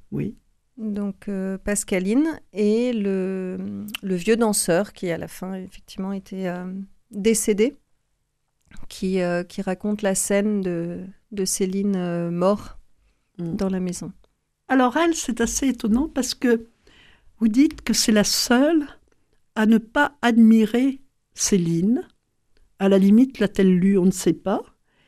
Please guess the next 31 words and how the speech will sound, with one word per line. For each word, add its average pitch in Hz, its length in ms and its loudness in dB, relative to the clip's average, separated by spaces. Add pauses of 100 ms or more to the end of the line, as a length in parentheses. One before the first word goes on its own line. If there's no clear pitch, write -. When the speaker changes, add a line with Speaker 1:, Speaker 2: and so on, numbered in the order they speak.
(440)
Speaker 1:
Et 247 140 2
du 220 160 4
coup, 311 240 2
cela 262 240 2
rassure 254 500 2
Lucette. 185 760 0 (680)
Et 202 60 -6
ça, - 200 2
c'est 277 240 0
intéressant, 180 760 2 (340)
parce 233 180 0
que 330 100 2
Lucette, 226 760 2 (260)
qui - 80 -4
était 196 240 2
une 165 140 2
danseuse, 262 760 -2 (320)
et 160 80 -10
vous 160 100 -4
m'avez 165 280 0
dit 180 180 -2
que - 60 -8
c'était 156 240 -4
une 156 140 0 (120)
danseuse 170 640 -2 (140)
reconnue, 190 720 2 (800)
euh, 165 360 0 (300)
est-ce 196 140 0
qu'elle 226 120 4
n'était 185 200 2
pas 294 240 0